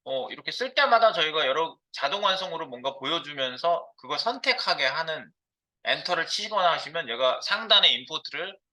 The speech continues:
자동 임포트를 이렇게 얘가 코딩을 한 줄 짝짝 추가해 줬었죠. 네, 이렇게 추가되려면 자동으로 나왔을 때 선택을 해주셔야만 된다. 이렇게 해주시고요. 자, 그래서 저희가 어제 그 또 씨에스에스 구성도 이렇게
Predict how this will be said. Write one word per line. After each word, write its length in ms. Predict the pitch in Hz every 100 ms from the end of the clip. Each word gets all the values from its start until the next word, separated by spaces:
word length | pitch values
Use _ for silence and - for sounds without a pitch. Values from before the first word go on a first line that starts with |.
| _ _ -
자동 300 | - 127 123
임포트를 480 | 143 123 120 - 117
이렇게 400 | 104 101 - 90
얘가 300 | 98 98 95 -
코딩을 440 | - 185 170 151
한 140 | 165 165
줄 180 | 156 -
짝짝 500 | 160 - - 156 - _
추가해 300 | - 185 175
줬었죠. 480 | 131 - 104 139 -
네, 180 | - 95 -
이렇게 240 | 92 - -
추가되려면 720 | - 180 160 131 123 208 233 - - -
자동으로 340 | 151 196 190
나왔을 300 | 120 120 -
때 100 | 160
선택을 380 | 196 190 175 175
해주셔야만 420 | 185 175 151 135
된다. 220 | 87 98 _ _ _ _ _ _ - - - -
이렇게 200 | - 131
해주시고요. 560 | 151 127 123 156 311 - _ _ - - - - - - _ _ _ _ _ _ _ _ -
자, 200 | 208 185
그래서 360 | 214 220 220 220
저희가 760 | 165 175 185 180 175 170 170
어제 260 | 160 139 156
그 320 | 156 135 131 -
또 120 | 170
씨에스에스 520 | - 247 262 262 247
구성도 520 | 190 170 214 196 160 143
이렇게 160 | 123